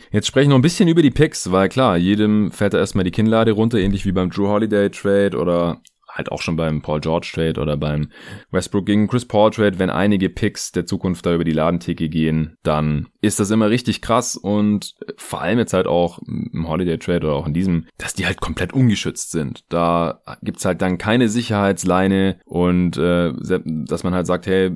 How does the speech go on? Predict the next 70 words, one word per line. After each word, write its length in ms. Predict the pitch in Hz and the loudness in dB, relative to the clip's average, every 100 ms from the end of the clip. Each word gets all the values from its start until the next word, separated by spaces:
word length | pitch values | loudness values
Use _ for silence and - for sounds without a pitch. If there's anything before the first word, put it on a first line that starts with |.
| - | -6
selbst 260 | - 90 - | -6 -6 -4
wenn 400 | 90 90 87 - | -2 0 -2 -4
wir 180 | - 87 | -4 -2
mal 140 | 87 92 | -2 -2
richtig 280 | 107 104 | -2 -4
schlecht 240 | - 98 - | 0 -2 -2
sind 240 | 101 92 | -2 -2
und 140 | 85 87 | -2 -2
dann 100 | 73 | -2
auch 80 | |
noch 140 | 87 87 | -2 0
Lottery-Glück 680 | 87 - 92 85 98 85 | -2 -2 -4 0 -2 -2
haben, 400 | 92 87 85 87 - - | -2 0 2 0 -4 -6
äh, 200 | 82 82 | -2 -2
irgendwie, 420 | 82 82 82 80 - | 0 0 0 -2 -6
dass 300 | - - - | -10 -8 -6
wenn 140 | 80 | -4
der 420 | 78 73 - - - | -2 -4 -4 -8 -8
Pick 220 | - - | -10 -6
in, 340 | 80 80 80 | -4 -4 -4
äh, 140 | - - | -8 -10
Top 220 | - - | -10 -8
drei 200 | - 92 | -2 0
landet 300 | 90 87 85 | 2 0 0
oder 80 | 80 | -2
Top 180 | 110 - | -8 -8
vier 320 | 90 90 90 | -4 0 0
oder 140 | 82 | 0
wenigstens 280 | 85 87 - | -2 -2 -2
der, 140 | 87 85 | 0 0
der 140 | 78 | 2
erste 260 | 120 117 - | 2 2 0
Pick 260 | 123 120 | -2 0
wird, 280 | 95 90 - | 0 0 -2
was 240 | - - 87 | -12 -8 -4
ja 80 | |
auch 300 | - 90 - - | -2 -4 -6 -10
schon 160 | 92 | -6
passiert 320 | 98 110 165 | -2 0 0
ist, 140 | 78 82 | 0 -4
ja, 140 | 92 | -4
fremde 260 | - 98 - | -2 -2 -2
Picks 220 | - - | -4 -2
sind 120 | 175 | -4
schon 140 | - - | -4 -6
erste 220 | - - | -8 -8
Picks 180 | - - | -8 -8
geworden. 320 | - 78 - | -6 -4 -2
Gerade 220 | 101 110 | 0 0
Kyrie 240 | - 101 | 2 2
Irving 240 | 117 117 92 | 4 2 2
war 100 | 110 | 2
ja 80 | 87 | 2
so 100 | 80 | 2
einer, 200 | 87 87 | 0 -2
hatten 120 | 85 | -2
wir 120 | 87 | -2
bei 100 | 85 | -2
der 100 | 82 | -2
Redraft, 340 | 90 87 85 - | -2 -2 -4 -2
Redraft 440 | 101 104 95 - | 0 2 0 0
zweitausendelf 420 | 92 92 85 85 - | -2 -2 0 -2 -2
auch 140 | 95 | -2
erwähnt, 260 | 82 98 95 | 0 0 0
dass 140 | 90 | -2
es 100 | 85 | -4
eigentlich 240 | - 92 | -2 -2
ein 100 | 92 | -2
Clippers-Pick 520 | - - 107 - 104 90 | -2 -2 -2 -2 -4 0
war, 240 | 90 | 2